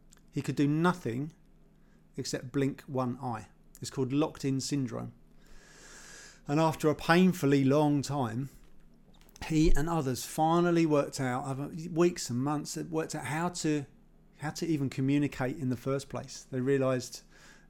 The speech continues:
he could still communicate with them by blinking. And it got to a point where they learnt a system where an assistant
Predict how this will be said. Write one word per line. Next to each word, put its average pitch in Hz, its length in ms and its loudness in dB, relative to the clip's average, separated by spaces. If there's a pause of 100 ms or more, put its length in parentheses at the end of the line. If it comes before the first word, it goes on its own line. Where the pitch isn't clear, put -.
he 139 120 -4
could - 280 -4
still 139 240 0
communicate 139 560 -2
with 120 140 -6
them 104 100 -8
by 117 120 -6
blinking. 143 500 -4 (760)
And 143 340 -2 (200)
it 147 80 -2
got 185 180 0
to 196 60 -2
a 180 40 0
point 156 200 0
where 143 100 2
they 147 100 4
learnt 160 480 0 (100)
a 143 60 -6
system 151 640 -2 (460)
where 143 220 2
an 147 140 0
assistant 143 560 0